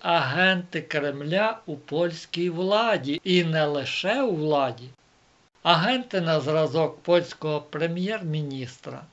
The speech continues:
Своя доларова сорочка ближче до тіла. Захоплення України було метою Путіна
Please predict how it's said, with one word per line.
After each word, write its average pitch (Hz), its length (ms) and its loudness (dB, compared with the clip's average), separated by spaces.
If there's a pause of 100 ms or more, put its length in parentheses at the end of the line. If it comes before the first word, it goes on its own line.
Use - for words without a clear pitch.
(140)
Своя 175 460 4
доларова 139 720 -2
сорочка 143 720 -8
ближче 160 480 -4
до 143 140 -8
тіла. 151 400 -10 (1000)
Захоплення 180 760 -4
України 180 640 -2
було 160 340 0
метою 151 480 -4
Путіна 185 680 -6